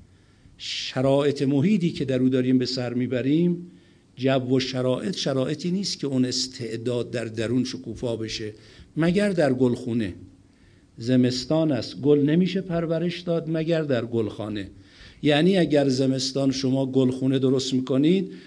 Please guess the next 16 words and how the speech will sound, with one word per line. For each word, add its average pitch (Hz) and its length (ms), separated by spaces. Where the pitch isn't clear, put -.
مثلاً 151 380
سرمای 135 960
زمستان 131 640
نمیذارین 151 560
پیاز 135 340
رشد 131 320
کنه، 127 360
شما 160 260
یه 190 80
گلخونه 147 460
درست 135 320
کردید، 156 580
مانع 143 500
اون 190 280
سرما 135 480
می‌شید. 107 440